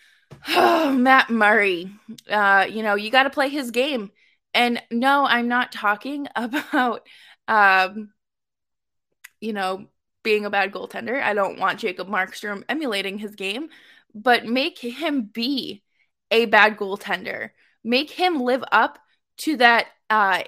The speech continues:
eight eight three save percentage, to that whopping three point six seven goals against average. Embarrass this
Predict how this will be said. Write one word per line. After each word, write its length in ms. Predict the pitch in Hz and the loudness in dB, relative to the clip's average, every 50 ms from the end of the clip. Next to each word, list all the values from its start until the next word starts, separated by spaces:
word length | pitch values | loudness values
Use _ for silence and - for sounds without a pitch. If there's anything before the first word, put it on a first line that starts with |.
| - | -6
eight 180 | - 214 233 240 | -6 -4 -4 -2
eight 280 | 240 233 226 - - - | -4 -4 -6 -8 -12 -12
three 260 | - 214 220 220 233 | -8 -6 -6 -6 -6
save 360 | 233 - 208 185 214 214 - | -6 -4 -4 -4 -4 -6 -8
percentage, 580 | - 196 - - 185 190 190 175 175 190 - - _ _ _ _ _ - | -12 -12 -10 -10 -10 -10 -10 -12 -16 -16 -18 -20 _ _ _ _ _ -10
to 120 | - 277 233 | -8 -4 0
that 260 | 220 214 180 - 185 | 2 2 2 0 -2
whopping 580 | 196 202 214 208 208 254 262 240 226 208 202 208 | -2 2 2 4 4 2 0 -2 -2 -2 -4 -10
three 260 | - - 233 233 240 | -12 -12 -10 -10 -10
point 320 | - - 247 226 214 - | -8 -8 -8 -8 -10 -12
six 340 | - - 240 220 - - - | -10 -8 -8 -8 -8 -8 -4
seven 500 | - 196 202 202 202 190 185 196 196 208 _ _ _ _ _ _ - | -2 0 0 0 -2 -6 -8 -8 -12 -16 _ _ _ _ _ _ -2
goals 260 | 220 220 220 214 214 | 0 0 0 0 0
against 340 | 220 208 202 202 202 202 - | -2 -2 -4 -4 -4 -4 -4
average. 520 | - - 196 196 196 196 175 175 - - - _ - | 0 0 0 0 -2 -6 -10 -12 -12 -16 -18 _ -6
Embarrass 920 | - 269 302 302 277 214 185 - - 214 247 285 294 294 294 302 302 - - - | -4 -2 0 0 -2 -4 -4 -2 -2 2 2 4 4 4 2 0 -2 -4 -6 -2
this 260 | 269 262 262 - - | -2 -2 -2 -4 -10